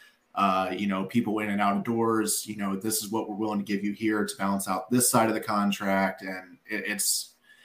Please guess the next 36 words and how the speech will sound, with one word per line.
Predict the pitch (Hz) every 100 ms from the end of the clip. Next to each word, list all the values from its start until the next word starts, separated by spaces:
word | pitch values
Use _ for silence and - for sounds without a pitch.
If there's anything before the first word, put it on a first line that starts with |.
| - - - _ _ _ _ _
it's | 123 127
a |
lot | 127 120 127
of | 123
give | 131 117
and | 104
take | 117 117 131
right | 131
now. | 131 135 147 - - -
Uh, | 113 110 104 76 - - 127
that's, | 123 120 127 120 -
that's | 120 117
my | 113 110
speculation. | - 117 117 110 107 107 110 104
And, | 95 98 101 _ _ _ -
um, | 95 95 98 - - _ _ _ _ _ -
obviously | 139 135 123 143 127
with | 120 - - 127
the | 120 110
caliber | 107 123 120 113 107
of | -
players | 110 107
that | 104 -
we |
have | 101 110 117
on | 101 101
this | 98
roster | 107 101 101 -
and | 101
trying | 101 107
to | 104
keep | 117 107
everything | 107 107 104
together, | 104 107 110 104 101 - _ _ _ _ _ _ -
uh, | 92 90 87
there's | 110 104 95 - -